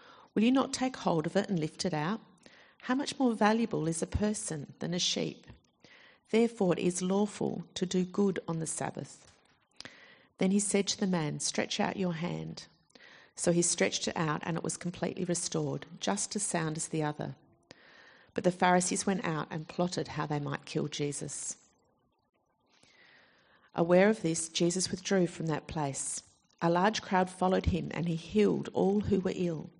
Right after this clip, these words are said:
He warned them not to tell others about him.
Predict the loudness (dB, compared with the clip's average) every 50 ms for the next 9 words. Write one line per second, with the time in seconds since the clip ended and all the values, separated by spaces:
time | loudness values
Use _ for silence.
0 | _ _ _ _ -20 -20 -20 -20 -20 -20 -20 -20 -20 _ -2 0 0 4 4 4
1 | 6 6 4 2 2 0 0 2 0 0 -2 -4 -4 -2 0 2 2 2 2 0
2 | 0 0 0 0 0 0 0 0 -2 -4 -6 -8 -6 -8 -8 -12